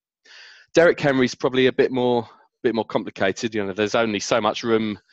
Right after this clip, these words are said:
in the salary cap for, for, <laughs> for all these deals. You want to sign everybody. Um, the team, by the way, have,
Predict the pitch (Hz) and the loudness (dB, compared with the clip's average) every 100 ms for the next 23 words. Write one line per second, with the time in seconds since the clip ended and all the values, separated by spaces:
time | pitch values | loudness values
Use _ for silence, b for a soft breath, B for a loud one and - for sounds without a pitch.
0 | b b b - 107 101 - 110 98 92 | b b b -4 -2 -2 -2 0 -2 -2
1 | 113 - - 104 101 98 B B _ _ | -2 -4 -4 -2 -2 -2 B B _ _
2 | _ _ - 110 - - - 117 110 107 | _ _ -2 2 2 0 0 0 2 -2
3 | - 110 117 110 107 123 117 110 113 104 | 0 2 2 2 0 0 -2 -4 0 0
4 | 101 104 85 98 107 110 B B B B | 0 -6 -4 0 0 0 B B B B
5 | B B B 101 104 101 98 - _ - | B B B 0 0 -4 -8 -14 _ -8
6 | 107 127 110 95 - - 95 95 95 95 | 0 0 0 -4 -2 -2 2 2 2 0
7 | - - | -6 -20